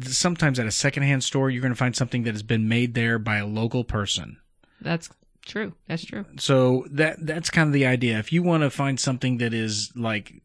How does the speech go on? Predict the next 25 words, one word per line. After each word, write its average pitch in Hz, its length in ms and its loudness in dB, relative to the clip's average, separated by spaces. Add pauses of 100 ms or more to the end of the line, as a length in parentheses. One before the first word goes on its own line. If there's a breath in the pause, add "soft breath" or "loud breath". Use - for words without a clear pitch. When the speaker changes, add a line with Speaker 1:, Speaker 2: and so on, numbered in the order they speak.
(160)
Speaker 1:
custom 131 540 -2
to 117 180 0
that 120 320 0 (160)
location 123 720 0 (540 loud breath)
and 123 120 4
you 135 80 6
want 135 220 2
it - 100 -8
something 139 640 0
as 117 140 0
a - 20 -2
memento, 123 680 2
a 113 100 -8
souvenir, 110 580 -2 (720 loud breath)
uh, 120 160 0
you, 127 300 -2
you're, 131 360 0
you're 135 180 -2
gonna 160 160 2
want 160 280 -2
something 135 500 0
like 185 280 0
that, - 440 -10
you 127 160 -4
know? 117 300 -2